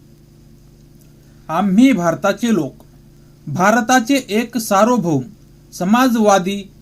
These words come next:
धर्मनिरपेक्ष, लोकशाही गणराज्य घडविण्याचा व त्याच्या सर्व नागरिकांस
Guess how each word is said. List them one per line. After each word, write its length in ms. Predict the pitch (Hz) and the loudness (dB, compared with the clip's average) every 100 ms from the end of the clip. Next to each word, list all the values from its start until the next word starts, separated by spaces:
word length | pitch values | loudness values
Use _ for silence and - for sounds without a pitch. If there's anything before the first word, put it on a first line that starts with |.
| - - | -20 -14
धर्मनिरपेक्ष, 1040 | 147 202 262 254 220 180 202 254 - 185 135 - - - - - | 0 2 4 6 6 4 0 -4 -4 -8 -8 -12 -20 -20 -20 -12
लोकशाही 680 | 143 202 254 262 226 233 214 | -4 0 0 0 0 2 2
गणराज्य 680 | 214 185 175 190 233 175 143 - - - - 147 | 2 2 2 2 2 0 -6 -8 -20 -20 -20 -12
घडविण्याचा 840 | 139 180 214 233 254 233 254 254 - - - 156 | -2 0 2 2 2 2 2 2 -4 -20 -18 -6
व 280 | 185 226 131 - _ _ - - | 0 0 0 -8 _ _ -20 -4
त्याच्या 380 | 226 233 254 240 | -2 0 0 0
सर्व 360 | 226 285 302 285 | 2 2 4 4
नागरिकांस 760 | 247 220 208 185 139 135 - | 4 2 0 -2 -4 -6 -16